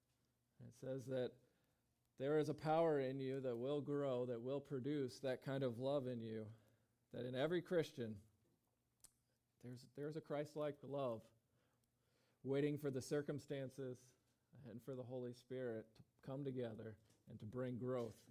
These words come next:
in you, which is good news <laughs> because I can't do this on my own. And so let's read our text, and then we'll pray and we'll get started. It's Galatians chapter five twenty-five. This is God's word.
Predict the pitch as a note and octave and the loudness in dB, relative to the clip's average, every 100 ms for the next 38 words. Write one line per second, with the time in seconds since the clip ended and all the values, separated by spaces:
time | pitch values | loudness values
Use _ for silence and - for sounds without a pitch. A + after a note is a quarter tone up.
0 | - B2+ B2 G#2 - - _ _ _ _ | -12 -8 -8 -10 -14 -20 _ _ _ _
1 | _ _ _ - - B2 D#3 D3+ C#3+ A2 | _ _ _ -16 -12 -4 -2 -2 -4 -6
2 | - _ _ - - - _ _ - _ | -12 _ _ -20 -14 -14 _ _ -20 _
3 | _ - B2 C#3 D3+ C#3 C#3+ C#3 B2 C3 | _ -10 -6 -4 -2 2 4 4 2 0
4 | B2+ B2 A2+ A2 - _ _ _ _ _ | 0 0 -2 -4 -10 _ _ _ _ _
5 | _ _ _ _ _ _ _ _ _ C3+ | _ _ _ _ _ _ _ _ _ -14
6 | - C3 D#3 D3 D#3 D#3+ D3+ C#3 C#3+ C#3+ | -2 0 2 2 2 4 4 2 2 0
7 | C#3 - - - _ _ _ _ _ _ | 0 -4 -20 -20 _ _ _ _ _ _
8 | _ _ - D3 C3 C3 - C#3+ C3+ B2 | _ _ -12 -6 -2 -2 2 2 4 2
9 | B2 A#2 - - A2+ A2+ A2 - - _ | 2 0 -2 -10 -6 -6 -8 -12 -20 _
10 | _ _ _ _ - C3 C#3+ C#3+ D3+ D#3+ | _ _ _ _ -8 2 4 4 2 4
11 | C#3+ C3+ - C#3 C#3 C3 - C#3 B2+ A#2 | 4 2 2 4 6 4 0 -6 -4 -6
12 | A2+ G#2+ - _ _ _ _ _ _ _ | -6 -8 -12 _ _ _ _ _ _ _
13 | _ _ _ _ _ _ _ D3+ C#3+ D3 | _ _ _ _ _ _ _ -6 -4 -2
14 | D3+ C#3 C3 B2 A#2 | 2 2 2 0 -2